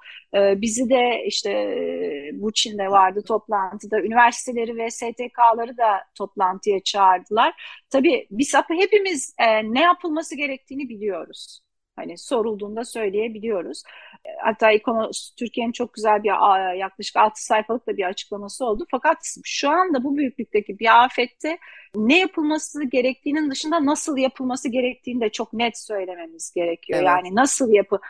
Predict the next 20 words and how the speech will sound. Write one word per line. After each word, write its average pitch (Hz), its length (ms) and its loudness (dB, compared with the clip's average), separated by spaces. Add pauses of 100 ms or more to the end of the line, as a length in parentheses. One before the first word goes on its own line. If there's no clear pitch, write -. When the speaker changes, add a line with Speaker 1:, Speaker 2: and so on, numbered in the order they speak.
(100)
Speaker 1:
hani, 240 180 4
e, 262 360 6
tamam, 294 480 4
tamam, 226 380 -4
ne 233 60 -4
yapılması 233 460 -6
gerektiğini 220 600 -4 (640)
listeledik. 247 600 2
Speaker 2:
Evet. 180 280 -2
Speaker 1:
Peki 240 200 2
nasıl 381 260 6
yapacağız 254 500 2
dendiğinde 254 480 2
gerçekten 294 600 -2
çok - 260 -10
iyi 311 140 0
bir 285 120 -8
koordinasyonla 254 960 -4
gitmemiz 190 520 -8
gerekiyor. 196 540 0